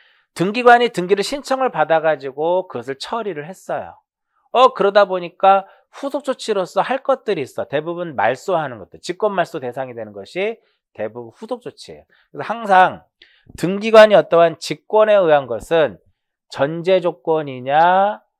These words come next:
후속 조치냐, 요거를 생각하시면 돼요.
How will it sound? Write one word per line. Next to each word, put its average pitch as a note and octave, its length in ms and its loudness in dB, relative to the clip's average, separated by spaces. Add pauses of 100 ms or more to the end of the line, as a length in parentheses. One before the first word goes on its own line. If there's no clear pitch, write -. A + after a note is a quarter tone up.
(360)
후속 A#3+ 440 -6
조치냐, E3+ 1080 0 (420)
요거를 B2 340 -4
생각하시면 G2+ 640 -12
돼요. - 120 -20